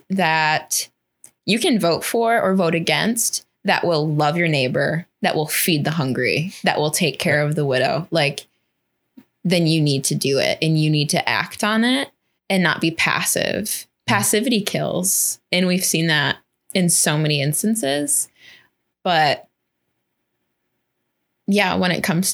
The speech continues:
Speaker 1: to Christians and being political and being activists, like, we should be the loudest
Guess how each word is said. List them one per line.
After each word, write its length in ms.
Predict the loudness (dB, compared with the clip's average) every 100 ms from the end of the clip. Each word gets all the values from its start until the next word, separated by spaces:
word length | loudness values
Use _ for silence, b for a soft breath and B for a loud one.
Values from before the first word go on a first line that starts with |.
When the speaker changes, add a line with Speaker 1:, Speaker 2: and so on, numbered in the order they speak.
| 0
Speaker 1:
to 360 | 0 0 -4 -6
Christians 640 | -2 0 0 0 0 -2
and 180 | -2 -2
being 220 | 0 -2 -4
political 640 | -2 -2 -2 -2 -2 -2 -2
and 180 | 0 0
being 380 | 0 0 -2 b b _ -2
activists, 1120 | -2 -2 -4 -2 -2 -2 -2 -2 -2 -2 0
like, 240 | 0 0 -2
we 120 | 0
should 240 | 0 0
be 100 | 0
the 120 | 0 0
loudest 640 | 0 0 -2 -2 -4 -6